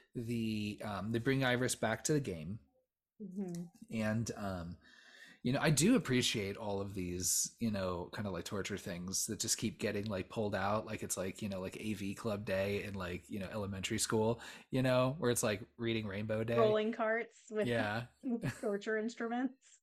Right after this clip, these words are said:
Speaker 1: Right, or, like, the rolling cart with that, like, uh, thing that,
Speaker 2: Yeah.
Speaker 1: like, you know, that light that projects onto the wall. So, like, I don't know.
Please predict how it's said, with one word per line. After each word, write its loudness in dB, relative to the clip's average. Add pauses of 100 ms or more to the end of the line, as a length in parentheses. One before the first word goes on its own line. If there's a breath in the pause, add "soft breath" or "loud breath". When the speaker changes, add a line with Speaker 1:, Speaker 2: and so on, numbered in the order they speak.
Speaker 1:
Right, 4
or, 0
like, 0
the -2
rolling 2
cart -2
with -8
that, -4
like, -6
uh, -2 (220)
thing 2
that, 2
Speaker 2:
Yeah. -2
Speaker 1:
like, -4
you -2
know, 0
that -2
light 0
that -4
projects 0
onto -2
the -2
wall. 2
So, -6
like, -6 (320 soft breath)
I 2
don't -2
know. -6